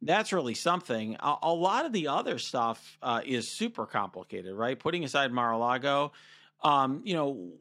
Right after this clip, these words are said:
January sixth, we've talked a lot about that as well. I mean, that is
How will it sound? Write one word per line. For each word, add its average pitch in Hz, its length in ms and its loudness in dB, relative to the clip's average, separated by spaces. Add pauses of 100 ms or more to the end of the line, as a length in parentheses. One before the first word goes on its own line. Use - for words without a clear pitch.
(160)
January 165 580 0
sixth, 190 480 -4
we've 170 220 -6
talked 147 300 0
a 120 40 -2
lot 117 220 0
about 110 300 -4
that 123 180 -2
as 110 140 -8
well. 147 280 0
I 127 60 -4
mean, 123 220 -4
that 156 340 -2
is 123 640 -2